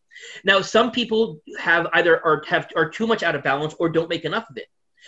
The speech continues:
So kind of if we had the ability, you know, but so if you took your kid bowling, if you threw a really bad ball, or if you had, like, a big Indiana Jones, um,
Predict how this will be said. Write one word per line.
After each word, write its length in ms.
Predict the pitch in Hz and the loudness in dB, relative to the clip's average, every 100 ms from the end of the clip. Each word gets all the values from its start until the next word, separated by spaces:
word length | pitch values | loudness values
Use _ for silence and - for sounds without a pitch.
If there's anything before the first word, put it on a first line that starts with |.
| - | -6
So 160 | - 170 | 0 2
kind 220 | 208 202 | 2 2
of 80 | 196 | 2
if 120 | 175 | 0
we 120 | 185 | -2
had 140 | 165 165 | -2 0
the 80 | |
ability, 520 | 170 180 208 202 180 160 | -2 0 0 0 -6 -8
you 80 | 170 | -2
know, 100 | 156 | 0
but 220 | 160 - - _ | 0 -2 -8 _
so 180 | 175 175 | -2 0
if 120 | 180 | 0
you 80 | 185 | 0
took 140 | 220 226 | -2 -2
your 80 | |
kid 220 | 214 220 160 | 0 0 0
bowling, 340 | 170 147 131 - - | 0 -2 -6 -12 -8
if 120 | 165 | -4
you 100 | 190 | -2
threw 220 | - 175 | 0 0
a 40 | 139 | 0
really 360 | 151 202 202 | -2 0 0
bad 260 | 175 190 175 | 0 0 0
ball, 380 | 202 254 - _ _ - | 0 -2 -4 _ _ 0
or 120 | 180 | 0
if 100 | 175 | 2
you 60 | 180 | 2
had, 80 | 170 | 0
like, 120 | 165 | 2
a 200 | 156 135 | 0 0
big 220 | 175 170 | 0 0
Indiana 440 | 165 160 160 170 156 | -2 -6 -2 -2 -2
Jones, 400 | 156 156 156 160 | -4 -4 -4 -6
um, 440 | 147 143 139 139 | -4 -2 -4 -8